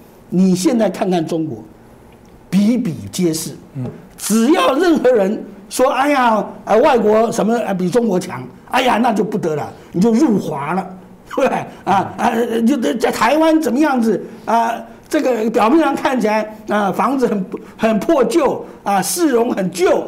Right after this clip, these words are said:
Speaker 1: 啊，但实际上台湾的软实力、潜在的实力远超过中国，那也不得了了啊！所以他以为说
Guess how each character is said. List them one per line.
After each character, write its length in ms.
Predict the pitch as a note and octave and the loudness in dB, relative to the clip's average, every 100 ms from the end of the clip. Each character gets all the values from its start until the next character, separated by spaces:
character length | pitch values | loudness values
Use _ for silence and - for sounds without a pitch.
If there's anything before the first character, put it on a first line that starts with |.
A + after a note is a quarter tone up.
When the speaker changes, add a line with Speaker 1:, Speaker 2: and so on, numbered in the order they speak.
| - - - - - | -10 -20 -20 -20 -8
Speaker 1:
啊， 120 | B3+ | -6
但 200 | A#3 D4+ | 0 0
实 220 | - A#3 | 0 -6
际 160 | D#4 D#4+ | 0 2
上 240 | C4 G#3 - - - | 2 0 -4 -14 -14
台 300 | - B3 D4 | -2 0 2
湾 200 | D4 C#4+ | 0 0
的 180 | A#3+ F3+ - - | 0 -2 -6 -4
软 260 | F3+ F#3 F3+ | -2 2 0
实 240 | F3+ G#3 | -2 -2
力、 260 | C#4 B3 - - - | -2 -2 -4 -10 -14
潜 340 | - A3+ F#3 | -4 0 0
在 140 | A3 C4 | 2 2
的 100 | G#3+ | 0
实 220 | - G3 | -2 -4
力 180 | A#3+ - - - - - | -2 -4 -8 -20 -20 -2
远 300 | G#3 F3+ E3 | 2 2 0
超 260 | D3+ - B3+ | -2 -2 -2
过 180 | A#3+ G#3+ | 0 0
中 260 | - A3+ | 0 0
国， 220 | F#3+ C3 B2+ - - | 0 -4 -10 -18 -10
那 200 | - G4 - | -4 -2 0
也 100 | F#3 | 0
不 120 | A3+ | 0
得 200 | F3+ F#3+ | 0 -2
了 200 | - - | -2 -8
了 100 | - - - - | -14 -20 -20 -12
啊！ 240 | - D#3+ C3+ - | -6 -6 -6 -14
所 160 | - D#4 | -2 0
以 80 | B3+ - | 0 -6
他 280 | - F4+ F4 | 0 2 4
以 180 | C4 | 2
为 200 | F3 F3+ | 2 2
说 240 | G#3 G#3+ | 2 2